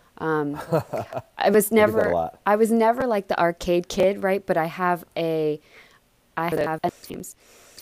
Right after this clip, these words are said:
Speaker 1: So, so, um, seeing that, I just, I think it's so cool, right? Child of the eighties right here. Um, and so
Speaker 2: Yep, same, yeah.
Speaker 1: I, I was thinking it was almost like gamifying leadership.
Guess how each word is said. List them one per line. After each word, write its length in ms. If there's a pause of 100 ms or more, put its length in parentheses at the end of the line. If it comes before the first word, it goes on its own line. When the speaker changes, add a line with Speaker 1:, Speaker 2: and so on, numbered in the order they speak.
(160)
Speaker 1:
So, 260 (120)
so, 420
um, 240
seeing 380
that, 220
I 100
just, 420
I 60
think 220
it's 120
so 340
cool, 260
right? 240
Child 280
of 120
the 120
eighties 540
right 160
here. 280 (480)
Um, 360 (800)
and 320
so 300
Speaker 2:
Yep, 180 (220)
same, 280 (140)
yeah. 260 (220)
Speaker 1:
I, 160
I 20
was 220
thinking 760 (680)
it 180
was 580 (580)
almost 320
like 180
gamifying 640
leadership. 480